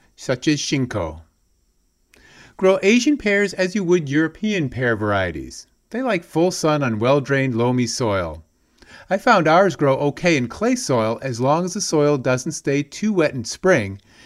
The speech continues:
and we plant in raised beds to promote better water drainage.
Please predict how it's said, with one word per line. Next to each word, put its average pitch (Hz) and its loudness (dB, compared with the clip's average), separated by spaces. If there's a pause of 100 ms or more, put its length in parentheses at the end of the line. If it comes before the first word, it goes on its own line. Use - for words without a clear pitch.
(140)
and 196 0
we 139 2
plant 143 -2
in 117 -2
raised 160 2
beds 170 6
to - -10
promote 123 -4
better 120 -2
water 107 -2
drainage. 120 -4